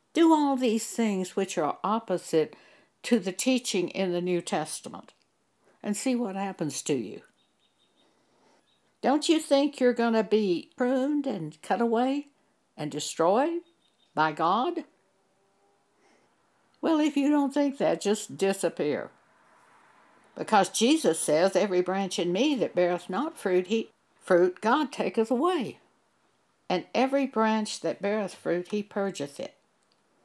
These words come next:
that it may bring more fruit." So even if we're bearing fruit, he's gonna trim us up a little bit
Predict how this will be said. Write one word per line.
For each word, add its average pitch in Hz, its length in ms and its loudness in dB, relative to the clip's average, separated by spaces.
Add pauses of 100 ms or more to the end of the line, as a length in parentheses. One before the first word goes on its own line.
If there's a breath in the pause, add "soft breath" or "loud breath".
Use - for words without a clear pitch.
(420)
that 170 160 0
it 160 240 -10
may 156 140 -10
bring 156 580 -2 (180)
more 190 280 2
fruit." - 440 -8 (540)
So 185 300 4
even 262 340 2
if 240 180 0
we're 180 120 0
bearing 196 500 2
fruit, 135 540 -4
he's 220 260 -2
gonna 180 280 0
trim 185 300 -2
us 156 200 -4
up - 180 0
a 135 60 -8
little 120 260 -4
bit 123 340 0